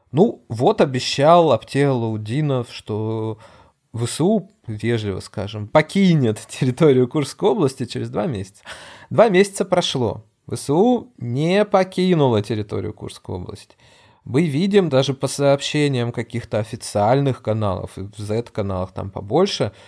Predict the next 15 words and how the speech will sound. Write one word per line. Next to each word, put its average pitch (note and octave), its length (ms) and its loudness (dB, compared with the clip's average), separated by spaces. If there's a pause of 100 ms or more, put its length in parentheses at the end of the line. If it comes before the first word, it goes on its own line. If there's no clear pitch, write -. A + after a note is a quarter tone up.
(180)
что - 240 -8
да, C#3+ 240 2
там C3 240 2
идет B2 240 0
как, - 340 -6 (180)
ну, F3+ 120 2
как, D#3 280 -2
в C3+ 180 -12
принципе, A2 540 -6
эта F#2+ 260 -10
война. F#2+ 400 -8 (320)
Российская C#3 640 0
армия G#2+ 560 2 (180)
что-то, A#2 480 -4
значит, G2 440 -10